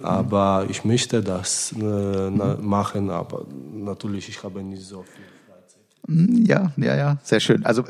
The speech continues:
Speaker 2: äh, erstmal hast du ja auch die richtige Wahl getroffen, alles auf eine Karte gesetzt, hat geklappt, äh, mit der Karriere des Handballprofis. Aber okay, macht sicherlich Sinn, darüber hinaus zu denken, denn anders als bei Fußballern,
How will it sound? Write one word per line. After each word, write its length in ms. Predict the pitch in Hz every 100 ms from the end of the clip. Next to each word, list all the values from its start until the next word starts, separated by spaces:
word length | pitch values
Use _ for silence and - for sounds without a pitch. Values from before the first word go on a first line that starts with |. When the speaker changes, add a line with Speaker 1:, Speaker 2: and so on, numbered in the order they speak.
| 135
Speaker 2:
äh, 300 | - - - -
erstmal 320 | 131 - 131
hast 180 | 120 -
du 40 |
ja 120 | 120 104
auch 180 | 95
die 140 | - 104
richtige 340 | 98 - 90
Wahl 160 | 82 98
getroffen, 400 | 95 - 98 -
alles 180 | 107 110
auf 100 | -
eine 180 | 95
Karte 260 | 98 107 101
gesetzt, 320 | 95 98 95
hat 160 | 107 -
geklappt, 420 | 101 101 - -
äh, 140 | -
mit 160 | 90 92
der 80 | 87
Karriere 380 | 95 95 101 101
des 120 | 95
Handballprofis. 640 | 101 110 98 107 98 107 - - - - -
Aber 160 | - -
okay, 240 | 170 110 80
macht 240 | 107 -
sicherlich 380 | - 139 123 123
Sinn, 160 | 131
darüber 400 | 131 120 120 113
hinaus 400 | 110 113 117 139
zu 100 | -
denken, 540 | 135 117 123 131 127 120
denn 320 | 107 110 110
anders 240 | 104 117
als 120 | 113 -
bei 120 | 110
Fußballern, 500 | - 127 127 117